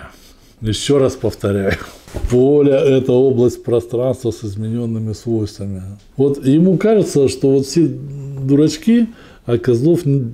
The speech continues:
не дурачок. Вот, вот он настаивает. Ты споришь с справочником физики. Вот поле — это не часть пространства, не область пространства. Вот люди на Земле определились, что является материей, что не является материей.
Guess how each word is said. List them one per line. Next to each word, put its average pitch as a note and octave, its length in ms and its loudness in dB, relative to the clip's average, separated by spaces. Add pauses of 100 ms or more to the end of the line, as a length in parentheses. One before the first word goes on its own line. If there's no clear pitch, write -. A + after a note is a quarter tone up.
не C3+ 180 0
дурачок. C3+ 560 2 (420)
Вот, B2+ 180 -4 (180)
вот C#3+ 320 -2
он D#3 160 2
настаивает. D#3 640 2
Ты F#3 100 2
споришь G#3 440 0
с - 280 -6
справочником D#3 720 0
физики. A2 600 -2 (340)
Вот B2+ 160 0 (320)
поле — G#3 320 4
это D#3+ 480 0
не D#3 580 2
часть - 400 0
пространства, C3 600 -4
не C3+ 120 -2
область C#3+ 420 0
пространства. A2+ 680 -6 (340)
Вот B2+ 220 -4 (100)
люди F#3 560 4 (220)
на B2+ 100 0
Земле C3+ 380 2
определились, D3+ 680 2
что F3 420 0
является B2+ 800 0
материей, A2 720 0 (200)
что C#3+ 160 0
не C#3+ 280 0
является G#2+ 640 -4
материей. G2+ 580 -8